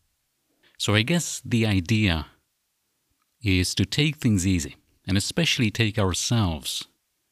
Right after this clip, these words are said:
easy. To accept who you are,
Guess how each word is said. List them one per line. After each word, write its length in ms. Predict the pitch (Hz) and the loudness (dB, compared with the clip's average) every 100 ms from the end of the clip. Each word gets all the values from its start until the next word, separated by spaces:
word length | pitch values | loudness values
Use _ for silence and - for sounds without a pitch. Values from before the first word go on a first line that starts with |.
| _ _ | _ _
easy. 480 | 95 85 71 69 - _ _ _ _ _ _ _ _ _ _ _ _ _ _ | -2 -2 -2 -10 -18 _ _ _ _ _ _ _ _ _ _ _ _ _ _
To 140 | - 120 | -6 -4
accept 540 | - - 147 139 _ _ _ - | -4 -2 -2 -2 _ _ _ -10
who 240 | - 139 120 | -2 2 4
you 240 | 113 110 | 4 2
are, 440 | 107 98 73 67 | 0 0 -2 -8